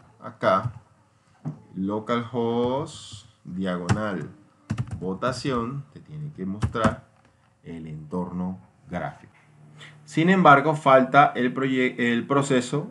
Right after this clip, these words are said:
de la importación de la base de datos. Voy a importar la base de datos, para eso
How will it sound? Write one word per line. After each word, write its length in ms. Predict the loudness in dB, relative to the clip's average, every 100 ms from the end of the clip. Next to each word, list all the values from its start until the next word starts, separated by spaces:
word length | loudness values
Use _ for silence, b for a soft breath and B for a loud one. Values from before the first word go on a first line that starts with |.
| -6
de 160 | -2
la 80 | -2
importación 580 | -2 -4 -4 -6 -4 -4
de 100 | -2
la 120 | 0
base 240 | -2 -4 -4
de 100 | 2
datos. 340 | 2 2 -10 B B -6
Voy 180 | 0 2
a 60 |
importar 420 | 2 2 0 0
la 140 | 2 2
base 260 | 2 0
de 120 | -2 4
datos, 360 | 4 4 -4
para 340 | -2 -2 -2 -6
eso 300 | -8 -10